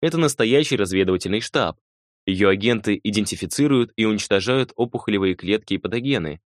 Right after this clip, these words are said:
вирусы, яды, микроорганизмы и народные тела. Причем система эта по своей проницательности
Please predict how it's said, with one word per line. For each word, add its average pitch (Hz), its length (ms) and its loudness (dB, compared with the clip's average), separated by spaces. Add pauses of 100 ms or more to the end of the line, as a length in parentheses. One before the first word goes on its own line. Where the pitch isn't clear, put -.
(200)
вирусы, 123 640 0
яды, 107 520 2
микроорганизмы 101 920 0 (160)
и 151 80 -2
народные 87 480 0
тела. 113 400 -4 (480)
Причем 170 260 0
система 160 440 0
эта - 140 -2
по - 100 -8
своей 92 200 0
проницательности 120 920 -2